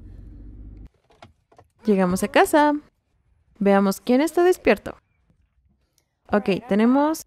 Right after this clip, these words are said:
¿Quién está despierto? Acá tenemos a Dash, Jason, Alex, Bodhi y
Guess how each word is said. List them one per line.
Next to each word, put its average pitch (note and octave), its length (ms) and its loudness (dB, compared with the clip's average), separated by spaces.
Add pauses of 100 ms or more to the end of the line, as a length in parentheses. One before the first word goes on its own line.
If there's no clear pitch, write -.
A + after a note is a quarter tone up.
¿Quién D#4 180 -4
está E4 220 -2
despierto? - 460 -2 (440)
Acá F#3+ 240 -4
tenemos F3 420 -4
a D#4+ 40 0
Dash, - 400 0 (1700)
Jason, B3 840 2
Alex, A#3 720 0 (180)
Bodhi A#3 760 2 (300)
y D#4+ 560 -2